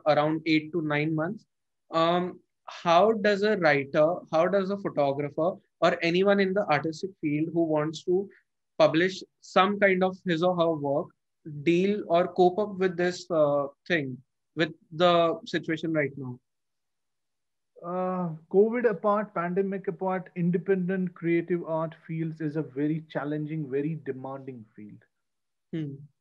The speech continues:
Speaker 2: So for youngsters who, um,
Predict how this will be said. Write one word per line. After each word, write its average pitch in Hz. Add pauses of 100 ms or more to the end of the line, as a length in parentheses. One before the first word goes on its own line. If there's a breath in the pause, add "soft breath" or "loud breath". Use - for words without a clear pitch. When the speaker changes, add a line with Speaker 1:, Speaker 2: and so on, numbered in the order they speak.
(480)
Speaker 2:
So 185
for 185
youngsters 208 (460)
who, 208 (220)
um, 143